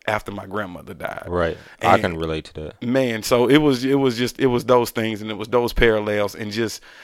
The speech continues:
Speaker 1: and he's woke. You know what I'm saying? He's a
Speaker 2: <laughs>
Speaker 1: woke brother that puts it on record. You know what I'm saying? Like, it's a lot of his philosophies that he's talked about on record that I definitely, you know, through reading, through different books that I've, that I've experienced, that I totally, totally identify with him.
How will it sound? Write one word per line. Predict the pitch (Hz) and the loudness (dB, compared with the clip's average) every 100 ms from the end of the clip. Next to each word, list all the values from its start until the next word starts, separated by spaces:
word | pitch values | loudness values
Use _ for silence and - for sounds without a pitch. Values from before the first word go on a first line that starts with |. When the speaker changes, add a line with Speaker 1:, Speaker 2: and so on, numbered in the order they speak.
| - | -4
Speaker 1:
and | 131 156 | 2 2
he's | 156 135 | 2 0
woke. | 151 202 113 - | 0 0 -2 -8
You | 127 139 | -4 0
know | 151 | 2
what | 147 | 2
I'm | 143 | 2
saying? | 143 135 | 4 4
He's | 131 | 4
a | 120 | 6
Speaker 2:
<laughs> | 143 | 6
Speaker 1:
woke | 143 | 6
brother | 139 135 | 6 4
that | 123 117 | 2 2
puts | 147 - | 0 0
it | 123 | -2
on | 123 117 | 0 2
record. | 143 - 98 | 2 0 -6
You | - 113 | -6 -2
know | 120 | 2
what | 123 | 2
I'm | 120 | 0
saying? | 113 117 110 | -4 -4 -4
Like, | 104 | -6
it's | 110 113 | -6 -6
a | |
lot | 104 107 127 | -2 0 0
of | 113 | -2
his | 120 120 113 - - - - | 0 0 0 -6 -18 -20 -2
philosophies | 113 110 127 110 101 117 107 | 2 8 8 8 -2 -4 -2
that | 110 | -2
he's | 113 | 0
talked | 127 113 | 2 2
about | 107 107 98 | 0 -4 -4
on | 98 | 0
record | 127 110 101 | 0 0 -4
that | 101 101 - | -8 -8 4
I | 101 104 92 - 101 | 4 4 0 -20 -2
definitely, | 127 123 107 107 101 101 - - - - | 0 0 -4 -10 -10 -10 -12 -20 -18 -8
you | 117 | -4
know, | 107 | -4
through | - 113 | -4 -2
reading, | 110 127 120 120 117 - | 4 4 4 0 -6 -10
through | 120 | -8
different | 110 117 113 | -4 -2 2
books | 127 117 | 2 2
that | 110 | 0
I've, | 117 117 - | 0 0 -2
that | 107 110 | -4 -2
I've | 113 | -4
experienced, | 113 - 120 113 104 - | -6 -4 -4 -4 -8 -12
that | 110 - - | -12 -12 -8
I | 98 101 | -4 -4
totally, | 110 107 104 98 98 92 - | -6 -8 -6 -8 -12 -14 -8
totally | 113 110 98 - | -6 -6 -8 -16
identify | - - 107 104 98 64 | -14 -10 -10 -6 -8 -8
with | - - | -12 -14
him. | 87 65 | -16 -18